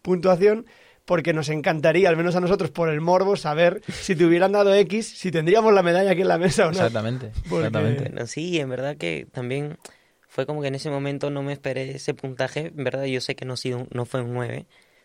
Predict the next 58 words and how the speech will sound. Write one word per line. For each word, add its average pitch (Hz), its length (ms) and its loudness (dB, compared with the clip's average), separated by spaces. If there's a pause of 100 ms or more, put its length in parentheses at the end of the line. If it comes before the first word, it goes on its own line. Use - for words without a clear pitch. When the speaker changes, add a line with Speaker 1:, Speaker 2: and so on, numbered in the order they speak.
(180)
Speaker 3:
<clears throat> 147 260 -6
pero 120 600 -2 (320)
tal 123 120 -6
vez 123 160 -4
hubiera 127 200 -4
podido 120 260 -6
cambiar 120 240 -8
las 120 120 -12
cosas, 120 320 -8
¿no? 117 240 -12 (760)
Igual 120 300 -2
no 139 100 -2
le 147 120 -4
tomé 135 160 -4
importancia 143 420 -6
porque 131 240 -8
ya 139 140 -4
qué 143 120 -8
iba 143 120 -4
a 143 40 -4
hacer, 139 220 -6
no 127 140 -10
se 131 100 -8
podía 131 260 -8
hacer 127 200 -12
nada. 123 320 -14
Speaker 1:
Ya, 151 300 -4
Speaker 2:
Claro, - 20 -12
Speaker 1:
ya, 135 160 -10
Speaker 2:
claro. - 20 -14
Speaker 1:
claro. 135 280 -10
Y - 20 -18
tampoco 139 300 -8
te 156 100 -6
Speaker 3:
Entonces - 20 -2
Speaker 1:
vas 156 120 -2
a 160 60 -4
poner 165 180 -4
a 156 40 -6
quejarte 165 440 -8
de 165 120 -6
ahí 160 300 -6
como 151 320 -8 (320)
para 147 180 -6
que 135 60 -6
encima, 143 440 -8
no, 135 160 -6
Speaker 2:
Sí, 117 60 -6
sí. 117 60 -8
Speaker 1:
no, 117 80 -12
no, 113 100 -12
no. 113 160 -14
Speaker 2:
Y, 127 220 -6
y 127 40 0
antes, 147 360 -2
y 123 80 -4
antes 123 200 -4
de, 110 280 -4